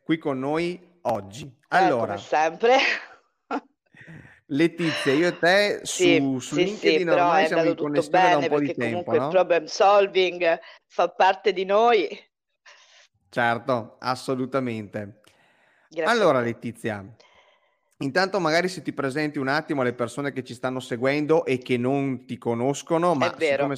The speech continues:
Speaker 2: è
Speaker 1: sei
Speaker 2: vero, sì,
Speaker 1: una
Speaker 2: sì.
Speaker 1: professionista del mondo
Speaker 2: Ehm,
Speaker 1: dell'ospitalità da tantissimi anni.
Speaker 2: Certo, volentieri.
Speaker 1: Allora, raccontaci di te. Cosa hai fatto un po' nella tua
Speaker 2: Sì,
Speaker 1: vita
Speaker 2: al di
Speaker 1: professionale
Speaker 2: là
Speaker 1: fino ad
Speaker 2: dei
Speaker 1: oggi?
Speaker 2: titoli, al di là del,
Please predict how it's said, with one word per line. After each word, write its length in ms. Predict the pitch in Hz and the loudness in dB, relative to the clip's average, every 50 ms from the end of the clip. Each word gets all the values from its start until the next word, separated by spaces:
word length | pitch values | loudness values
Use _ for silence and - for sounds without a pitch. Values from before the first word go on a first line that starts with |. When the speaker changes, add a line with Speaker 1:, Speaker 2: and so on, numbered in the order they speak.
| - | -4
Speaker 2:
è 120 | 139 135 131 | -2 -2 -2
Speaker 1:
sei 80 | 123 | -2
Speaker 2:
vero, 300 | 117 143 139 135 127 139 | 0 0 0 0 0 -2
sì, 180 | 139 - - 135 | -6 -6 -10 -8
Speaker 1:
una 260 | 123 127 135 135 135 - | -4 -2 0 0 0 0
Speaker 2:
sì. 0 | |
Speaker 1:
professionista 800 | - 135 131 - 143 131 - - 139 135 147 147 143 - 139 135 | 0 -2 -2 -2 -2 -2 -2 -2 -2 0 0 0 2 4 4 4
del 160 | 139 139 135 | 6 6 6
mondo 260 | 139 139 139 131 131 131 | 6 6 6 6 6 4
Speaker 2:
Ehm, 20 | |
Speaker 1:
dell'ospitalità 680 | 123 127 127 117 113 127 - 131 131 135 135 127 143 143 | 4 4 2 0 -2 -6 -6 -4 -4 -4 -2 0 0 2
da 120 | 143 139 | 0 2
tantissimi 580 | 135 135 123 120 131 131 - - 131 127 127 120 | 0 0 -4 -4 -6 -8 -8 -6 -4 -2 -2 0
anni. 460 | 117 120 123 123 131 139 147 165 - _ _ _ _ _ _ _ _ _ _ _ _ _ _ _ _ _ _ _ _ _ _ _ _ _ _ - _ _ _ _ - | 0 -2 -2 -2 -4 -6 -6 -8 -10 _ _ _ _ _ _ _ _ _ _ _ _ _ _ _ _ _ _ _ _ _ _ _ _ _ _ -20 _ _ _ _ -2
Speaker 2:
Certo, 520 | - 285 269 220 180 170 - - - 190 | 2 4 6 6 6 4 2 0 0 4
volentieri. 760 | 185 190 190 190 190 - - 175 160 151 147 147 147 151 - _ _ _ _ _ _ _ _ _ _ _ _ _ _ _ _ _ _ _ _ _ _ _ _ _ _ _ _ _ | 4 6 4 4 0 0 0 2 2 4 4 2 0 -2 -6 _ _ _ _ _ _ _ _ _ _ _ _ _ _ _ _ _ _ _ _ _ _ _ _ _ _ _ _ _
Speaker 1:
Allora, 580 | - 170 175 156 127 113 104 95 101 110 - _ - | -2 0 2 2 2 2 0 -2 -4 -12 -18 _ -8
raccontaci 540 | - 131 143 - 196 196 190 190 180 - 160 | -6 -6 -4 0 -2 0 0 -2 -4 -4 -4
di 100 | 139 127 | -6 -4
te. 240 | - 104 98 95 - _ _ _ _ _ _ _ _ _ _ _ _ _ _ _ _ _ _ _ _ _ _ _ _ _ _ _ _ _ _ _ | -4 -6 -8 -8 -12 _ _ _ _ _ _ _ _ _ _ _ _ _ _ _ _ _ _ _ _ _ _ _ _ _ _ _ _ _ _ _
Cosa 160 | - 127 127 151 | -4 -2 0 2
hai 100 | 147 135 | 0 2
fatto 360 | - 139 127 123 - - 123 | 2 2 2 2 0 -2 -4
un 100 | 113 101 | -4 -2
po' 300 | - 123 120 120 117 117 | 0 2 2 4 4 2
nella 220 | 120 120 120 117 | 2 2 0 -2
tua 120 | - 131 123 | 0 0 0
Speaker 2:
Sì, 0 | |
Speaker 1:
vita 200 | 120 226 220 202 | 2 4 4 4
Speaker 2:
al 200 | 185 185 202 202 | 4 4 2 2
di 120 | 185 220 220 | 0 2 4
Speaker 1:
professionale 0 | |
Speaker 2:
là 360 | 220 226 226 226 214 208 202 | 4 4 4 4 4 2 2
Speaker 1:
fino 140 | 196 196 190 | 2 2 0
ad 80 | 190 | -2
Speaker 2:
dei 20 | 208 | -2
Speaker 1:
oggi? 380 | 220 208 214 226 226 233 226 | -2 -6 -6 -6 -4 -6 -6
Speaker 2:
titoli, 600 | - - 202 208 208 208 202 196 196 202 196 190 190 | -2 0 2 2 2 2 0 0 0 2 4 4 4
al 180 | 180 180 180 | 4 4 0
di 140 | 175 175 180 | -2 -4 -2
là 600 | 180 185 180 185 196 190 185 180 175 165 165 165 165 | 2 4 4 4 4 4 4 4 4 4 2 0 0
del, 600 | 165 165 160 170 170 165 165 156 156 156 156 175 | 2 2 2 2 0 0 2 4 4 4 2 0